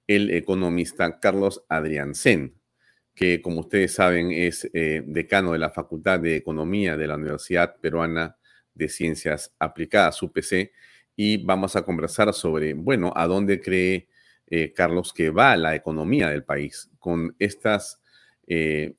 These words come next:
anuncios presidenciales, con esta búsqueda del presidente y del, eh, señor Aníbal Torres de culpables frente a lo que está ocurriendo,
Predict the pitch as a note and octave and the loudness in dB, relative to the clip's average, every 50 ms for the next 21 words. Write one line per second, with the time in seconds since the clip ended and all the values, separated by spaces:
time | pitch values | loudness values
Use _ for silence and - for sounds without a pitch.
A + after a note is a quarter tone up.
0 | _ _ - E2+ E2+ F2+ G2+ G#2+ A2 G#2 - - G#2 G2 F#2+ - - - F#2 E2+ | _ _ 0 0 2 2 2 2 0 0 0 0 0 -2 -2 -2 -2 -2 -2 -2
1 | - - F2 D#2+ D#2 D#2 - - A2 G2+ G2 F#2 F#2 F#2 - - - _ _ _ | -2 -2 -4 -4 -4 -4 0 4 4 4 6 4 2 -2 -6 -10 -16 _ _ _
2 | - _ _ _ - G2 G2 G2 - - F#2+ F2 F2 F#2 A#2+ D3 D3 - - G2 | -20 _ _ _ -4 -2 -2 -2 0 0 0 0 2 2 2 0 0 2 2 4
3 | F2 E2 E2 E2 D#2+ D#2+ D#2 - - E2 D#2+ - - F2+ F#2 F#2+ F#2+ F#2+ F#2 - | 6 6 4 4 0 -2 -4 -4 -4 -4 -4 -4 -2 0 0 0 0 -2 -2 0
4 | F#2+ F#2+ - F2 E2+ D#2+ D#2+ D#2+ D#2 D2+ D2+ D2+ D2+ - - - D#2 D2+ - - | 0 0 0 -2 -2 -2 0 -2 -2 -2 -2 -4 -6 -8 -6 -6 -6 -6 -4 -2
5 | F2+ F2 F2+ F#2 F#2 F2+ E2+ D#2+ - F#2+ F#2 F2+ F2+ F2 E2+ E2 E2 D2+ - _ | -2 0 0 0 0 0 0 0 0 0 2 2 0 -2 -2 -2 -4 -4 -4 _
6 | - E2+ D#2+ - _ - A2+ A2+ A2+ F#2+ E2+ E2+ D#2+ - - G2 F#2+ F2 F#2+ F2 | -6 -6 -6 -4 _ 6 6 8 8 6 4 0 -4 -4 -4 -4 -2 0 0 0
7 | D#2+ D#2+ D2 - - A2+ A2+ G2 - F#2 F2 F#2+ G#2+ G2 F2+ E2+ D#2+ E2 F2+ - | 0 -2 -2 0 2 2 2 2 -2 -4 -2 0 0 0 0 -2 -4 -6 -8 -12